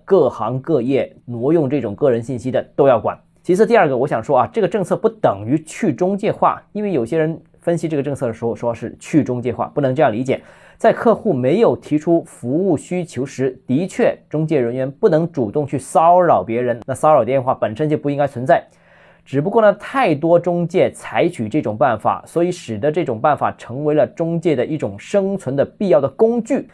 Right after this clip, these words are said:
那如果谁不用，谁就落后了。那如果整个市场大家都不允许打骚扰电话的话，那则整个中介仍然会处于一种相对公平的竞争状态。所以呢，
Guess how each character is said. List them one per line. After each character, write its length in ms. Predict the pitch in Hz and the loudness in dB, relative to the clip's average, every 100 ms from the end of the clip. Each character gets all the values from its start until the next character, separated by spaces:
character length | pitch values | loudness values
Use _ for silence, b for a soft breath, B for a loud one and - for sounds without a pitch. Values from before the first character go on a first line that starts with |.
| - | -2
那 100 | 240 | 0
如 140 | 190 | 2
果 100 | 214 | 2
谁 240 | - 143 170 | 0 0 0
不 100 | 185 | 2
用， 160 | 196 - | 0 -2
谁 240 | - 117 | -6 -4
就 140 | 131 127 | -2 2
落 120 | 127 | 2
后 220 | - 131 | 2 -2
了。 100 | - b b b - | -2 b b b 2
那 100 | 196 | 4
如 160 | 220 | 4
果 160 | 240 - - | 2 0 2
整 380 | 170 147 147 | 4 6 4
个 100 | 190 | 2
市 140 | 254 233 | -2 -2
场 200 | 156 110 _ | -4 -4 _
大 140 | 226 196 | 0 0
家 100 | 220 | 0
都 140 | 247 | -2
不 180 | 254 269 | -2 -2
允 180 | 196 240 | -2 -4
许 160 | 220 | -2
打 220 | 202 101 - | -2 -2 -2
骚 220 | - 175 | 2 4
扰 140 | 127 | 4
电 120 | 143 | 0
话 140 | 127 131 | -2 -2
的 80 | 104 | 0
话， 240 | 131 - | -2 -4
那 240 | 131 143 104 _ - | -2 -2 -2 _ -4
则 180 | 131 139 | -2 -2
整 340 | - 123 101 | 0 -4 -2
个 100 | 143 | -6
中 260 | - 165 170 156 _ | -4 -4 -6 -12 _
介 240 | 180 - 113 | 2 2 0
仍 240 | 117 165 | -6 -2
然 160 | 143 131 | 0 0
会 220 | 160 127 | 0 -2
处 260 | - 104 | -6 -6
于 160 | 107 135 | -4 -2
一 120 | 147 | -4
种 180 | 135 104 | -6 -8
相 260 | - 147 143 | -4 -4 -2
对 140 | 135 - | -4 -4
公 280 | - 190 190 | -2 -2 -2
平 220 | 165 107 | -8 -8
的 160 | 123 104 - | -4 -4 -2
竞 180 | 139 | -6
争 180 | 104 123 | -4 -4
状 160 | 131 107 | -4 -4
态。 220 | 120 - b b b | -4 -8 b b b
所 180 | - 185 | 0 2
以 60 | |
呢， 120 | 170 | 2